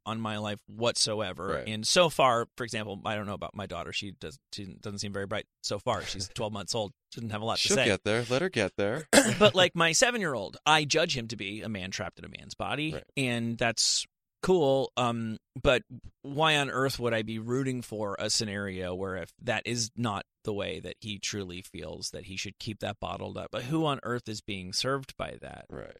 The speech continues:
Speaker 1: And I don't see how anybody could disagree with anything that I'm saying, and so therefore, why is this an issue in the culture?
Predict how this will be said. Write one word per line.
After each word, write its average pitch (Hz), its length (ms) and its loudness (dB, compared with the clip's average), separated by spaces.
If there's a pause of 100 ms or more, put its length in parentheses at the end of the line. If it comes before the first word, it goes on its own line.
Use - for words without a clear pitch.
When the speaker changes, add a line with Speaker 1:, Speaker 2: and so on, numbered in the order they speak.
Speaker 1:
And 104 320 -6 (520)
I 127 60 0
don't 127 200 0 (140)
see - 240 0
how 117 160 2
anybody 113 300 -2
could 117 140 -8
disagree 123 400 0
with 117 140 -4
anything 107 500 -6
that 95 140 -6
I'm 92 180 -10
saying, 120 600 0
and 107 160 -6
so 113 160 -2
therefore, 110 420 -6
why 95 200 -4
is 95 180 -6
this 90 200 -4
an 104 280 -10
issue 90 340 -8
in 82 160 -12
the 80 220 -12
culture? - 400 -6